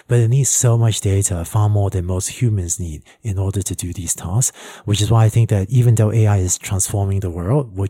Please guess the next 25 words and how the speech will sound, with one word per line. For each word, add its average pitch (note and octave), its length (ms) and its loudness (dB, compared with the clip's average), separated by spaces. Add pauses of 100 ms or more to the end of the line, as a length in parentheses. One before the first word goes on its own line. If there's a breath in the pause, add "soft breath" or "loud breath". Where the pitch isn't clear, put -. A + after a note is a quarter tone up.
(100)
change G#2+ 240 0
industry A2 400 0
after F#2+ 240 -2
industry G2 400 -6
using F#2+ 320 -4
A F#2 160 -4
I, C3 220 2 (440 loud breath)
uh, G2+ 180 -2
we're G2 140 0
also G#2 420 2
a F#2 60 -2
long G#2+ 300 2
ways F#2+ 200 2
away E2 240 -2
from F2 220 -6
building F#2 300 -4
something F#2 320 -4
as E2+ 180 -4
intelligent F2 640 -6
as, D#2+ 300 -6
as, F2+ 240 -6
like, E2 160 -10
a F#2 60 -10
normal E2 340 -8
person. D#2+ 540 -8